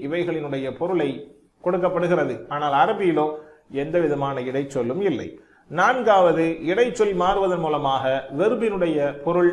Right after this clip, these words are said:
மாறுபடும். உதாரணமாக, "சல்லி" என்ற வார்த்தைக்கு "தொழுவு, சலவாத்து சொல்" என்ற பொருள் கொடுக்கப்படுகிறது. "சல்லி"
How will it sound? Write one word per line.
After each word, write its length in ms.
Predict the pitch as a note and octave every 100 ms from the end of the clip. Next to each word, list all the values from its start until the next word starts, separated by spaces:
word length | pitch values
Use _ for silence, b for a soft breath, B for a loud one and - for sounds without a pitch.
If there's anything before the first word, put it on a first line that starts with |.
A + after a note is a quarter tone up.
| F3 D3+
மாறுபடும். 540 | C3+ C3 B2 A#2 G2 -
உதாரணமாக, 680 | C3 D3+ C#3+ C3+ B2+ A#2+ B2 -
"சல்லி" 360 | - F3 G3 F#3
என்ற 200 | D#3+ C#3+ C3+
வார்த்தைக்கு 580 | C3+ C#3+ C#3+ B2 B2+ C3+ C3 b b b -
"தொழுவு, 480 | E3+ G3 G#3+ G#3+ A3+ A#3 - - -
சலவாத்து 580 | - C#3+ D3 C3+ A#2+ C3 B2
சொல்" 280 | D3+ B2+ - - -
என்ற 300 | - C3+ C3+
பொருள் 300 | B2+ E3 F3
கொடுக்கப்படுகிறது. 800 | F3 F3+ F3+ D3 D3 C3 B2 B2+ B2 B B _
"சல்லி" 460 | - F#3 G#3 G#3